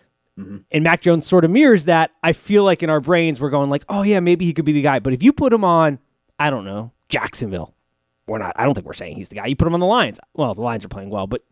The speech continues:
Speaker 2: I don't know if you say he's the guy. If you put him on the Colts, for example, I don't know
Speaker 1: Mm-hmm.
Speaker 2: if we're going like, "Yeah, he's the guy." I think we're going, "Maybe he is." I don't really know at this point. <laughs>
Speaker 1: Yeah, I think that's a very good point. I, I, 'cause it just, like, he fits that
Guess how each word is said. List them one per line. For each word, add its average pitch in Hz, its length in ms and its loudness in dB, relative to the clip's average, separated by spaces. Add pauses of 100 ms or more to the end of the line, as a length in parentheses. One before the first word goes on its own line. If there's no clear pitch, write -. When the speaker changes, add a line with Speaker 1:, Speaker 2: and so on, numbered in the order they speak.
(160)
Speaker 2:
I 190 60 -4
don't 190 100 2
know 165 60 2
if 120 80 -2
you 117 80 -10
say 113 160 -6
he's 107 120 -8
the 117 60 -14
guy. 120 120 -4
If 151 80 -6
you 180 80 -4
put 233 140 4
him 233 100 2
on 208 60 -2
the 180 60 -2
Colts, - 400 -4
for 120 140 -8
example, 104 420 -14 (540)
I 214 40 -4
don't 277 100 2
know 269 40 4
Speaker 1:
Mm-hmm. 214 60 -4
Speaker 2:
if - 40 -18
we're 214 120 4
going 196 260 4
like, 160 200 -2 (120)
"Yeah, 190 200 4
he's 170 200 -8
the 170 80 2
guy." 123 320 -2 (220)
I 147 80 -2
think 185 100 2
we're 175 120 2
going, 165 180 2 (200)
"Maybe 415 360 0
he 135 200 -2
is." 117 220 -4 (140)
I 226 60 0
don't 226 180 0
really 190 180 4
know 143 160 4
at - 80 -6
this - 120 -12
point. - 320 -16
<laughs> - 60 -12 (1080)
Speaker 1:
Yeah, 247 280 2
I 143 80 -8
think 151 160 -2
that's 156 160 -2
a 139 40 -2
very 127 400 0
good 127 200 -4
point. 131 280 -6
I, 107 100 -8
I, 104 240 -10 (140)
'cause 110 140 -6
it 107 100 -12
just, 120 200 -8
like, 113 180 -2
he 113 240 -6
fits 123 240 -4
that - 240 -4